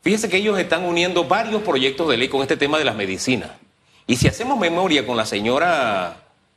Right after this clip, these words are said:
eh, Balbina Herrera, cuando ella discutió el tema de medicina, eso duró años antes que saliera la ley. Y en esto no se puede seguir esperando años. Este tema que les llega, no lo sumen al bloque que están discutiendo.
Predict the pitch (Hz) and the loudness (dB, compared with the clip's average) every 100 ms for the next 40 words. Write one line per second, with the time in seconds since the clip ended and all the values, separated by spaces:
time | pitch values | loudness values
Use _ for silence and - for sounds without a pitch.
0 | - 113 107 101 101 131 170 147 143 131 | -6 -2 0 0 0 0 0 2 0 0
1 | 135 110 117 147 151 123 131 147 147 113 | -2 0 0 0 0 0 2 0 0 -2
2 | 98 135 - 113 117 131 165 185 - - | -2 -4 -2 0 0 0 -2 -4 -8 -14
3 | - 117 139 113 92 101 117 95 101 98 | -6 -4 0 0 0 2 2 2 0 -2
4 | - - _ _ 120 131 139 156 156 160 | -4 -20 _ _ 0 0 2 -2 0 0
5 | 135 143 139 143 123 139 156 113 104 123 | 2 0 0 0 2 2 2 -2 -2 -2
6 | - 110 123 127 120 - 165 160 85 - | 0 0 0 -2 -4 -2 -2 -2 -6 -10
7 | - _ _ _ _ 226 233 247 240 226 | -20 _ _ _ _ 0 0 -2 0 0
8 | 202 185 151 156 180 107 92 143 240 208 | 0 0 0 2 0 0 -2 -2 0 0
9 | - 269 214 120 107 107 123 131 131 110 | 0 0 2 2 0 -2 -2 -2 0 0
10 | 113 120 123 101 104 120 92 | -2 -2 -4 -4 -2 -2 -4